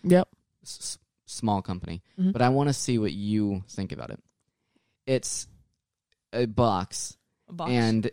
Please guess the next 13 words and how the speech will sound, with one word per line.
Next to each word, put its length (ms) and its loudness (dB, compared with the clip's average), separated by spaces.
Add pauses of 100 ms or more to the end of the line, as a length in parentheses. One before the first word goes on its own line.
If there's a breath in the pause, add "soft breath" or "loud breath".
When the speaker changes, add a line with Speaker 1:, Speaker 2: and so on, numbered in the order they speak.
Speaker 2:
it 300 2 (280)
basically 680 2
is 100 2
kinda 240 0
like 160 0
a 60 0
Keurig, 600 2
but 140 0
for 200 -2
ice 220 -2
cream. 280 -8 (960)
Speaker 1:
What? 220 2
Okay. 300 -2